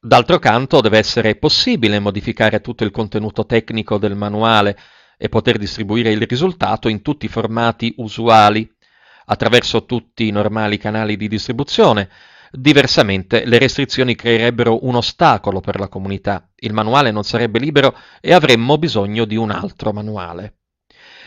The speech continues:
Gli sviluppatori di software libero avranno la consapevolezza e la determinazione necessarie a produrre un'intera gamma di manuali liberi?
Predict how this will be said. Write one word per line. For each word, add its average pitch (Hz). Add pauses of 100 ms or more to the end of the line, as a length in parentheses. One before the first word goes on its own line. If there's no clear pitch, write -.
Gli 165
sviluppatori 143
di 98
software 113
libero 101 (120)
avranno 156
la 117
consapevolezza 110
e -
la 104
determinazione 110
necessarie 107 (160)
a -
produrre 120
un'intera 107
gamma 113
di 101
manuali 107
liberi? 113